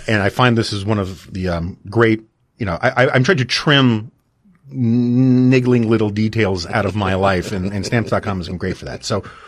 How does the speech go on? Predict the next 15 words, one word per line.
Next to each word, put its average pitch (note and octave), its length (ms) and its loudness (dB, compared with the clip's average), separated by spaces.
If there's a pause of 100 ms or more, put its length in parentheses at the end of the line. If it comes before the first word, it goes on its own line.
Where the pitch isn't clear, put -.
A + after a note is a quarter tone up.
(240)
right D3+ 280 2
now, G2+ 360 0 (200)
you A#2 140 -4
can B2 140 2
use C#3 420 0 (280)
Dingo G#3+ 560 2
for - 140 -2
this E3+ 160 4
special F3 400 0
offer. G3+ 460 -4 (460)
Go C#3 160 4
to B2+ 200 2 (100)
stamps F3+ 440 -2
dot F3+ 260 0
com B2 480 -2